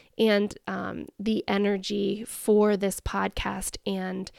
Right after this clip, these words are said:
all the work I'm putting out into the world came from a spaciousness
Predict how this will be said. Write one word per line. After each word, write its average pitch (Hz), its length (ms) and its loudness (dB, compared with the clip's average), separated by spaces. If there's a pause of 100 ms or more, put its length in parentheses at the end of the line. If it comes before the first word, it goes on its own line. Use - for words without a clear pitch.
(580)
all 226 160 12
the 214 80 6
work 208 240 4
I'm 202 120 0
putting 202 220 -2
out 208 140 -2
into 240 160 -6
the 202 80 -2
world 165 420 -2 (840)
came 262 580 8
from 196 580 0 (640)
a 196 580 0 (380)
spaciousness - 1400 4